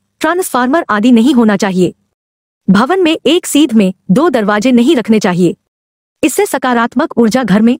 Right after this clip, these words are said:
नहीं टिकती है। भूखंड के सामने कोई धार्मिक स्थल नहीं होना चाहिए। आपका भवन किसी बंद रास्ते का आखिरी मकान नहीं होना चाहिए और न आने वाले रास्ते के ठीक सामने हो।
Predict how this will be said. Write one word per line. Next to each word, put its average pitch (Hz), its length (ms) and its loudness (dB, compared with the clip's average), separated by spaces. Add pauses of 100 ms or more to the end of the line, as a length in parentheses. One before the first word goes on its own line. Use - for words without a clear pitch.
नहीं 262 240 2
टिकती - 280 -2
है। 180 160 -2 (840)
भूखंड 311 400 0
के 339 120 0
सामने 214 420 -2 (120)
कोई 330 200 2
धार्मिक 226 400 -2
स्थल 247 280 -4
नहीं 240 260 2
होना 226 240 2
चाहिए। 180 380 -2 (680)
आपका 339 300 -2
भवन 254 320 -2
किसी 320 240 0
बंद 240 240 -2
रास्ते 208 360 -2
का 233 120 -4 (100)
आखिरी 240 320 0
मकान 214 320 0
नहीं 214 240 2
होना 202 240 2
चाहिए 180 380 -2 (280)
और 330 140 0
न 381 60 -2
आने 302 300 0
वाले 226 280 0
रास्ते 196 340 -2
के 254 180 -2
ठीक 349 220 0
सामने 233 300 -2
हो। 175 220 0